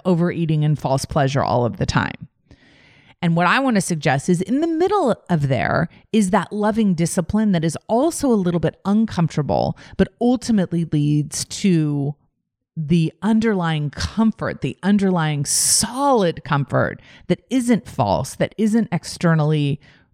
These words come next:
motivated, that's motivated internally, that I think is the sweet spot. I think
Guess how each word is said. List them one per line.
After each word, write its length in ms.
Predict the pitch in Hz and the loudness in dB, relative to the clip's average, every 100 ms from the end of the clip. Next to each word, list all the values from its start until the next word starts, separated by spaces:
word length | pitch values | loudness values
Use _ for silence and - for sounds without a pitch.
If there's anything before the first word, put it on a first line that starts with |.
| - | -8
motivated, 760 | 190 190 214 220 165 107 110 | 2 4 4 0 -2 -4 -2
that's 240 | 113 147 - 196 | 0 -2 -2 0
motivated 560 | 190 185 175 156 - - | 2 2 -2 -4 -6 -2
internally, 840 | 254 262 - 180 156 120 73 - _ _ - | 0 0 0 0 0 -2 -6 -10 _ _ -6
that 120 | 165 | -2
I 240 | 156 226 | 2 0
think 260 | - 180 151 | 2 0 0
is 160 | 143 | -2
the 140 | - 131 | 0 -2
sweet 580 | - - - 151 - - | 0 -2 0 -2 -2 -4
spot. 340 | - - - _ _ _ _ 175 | -4 -6 -10 _ _ _ _ 0
I 160 | 196 | 0
think 300 | - 185 151 | 2 -2 -2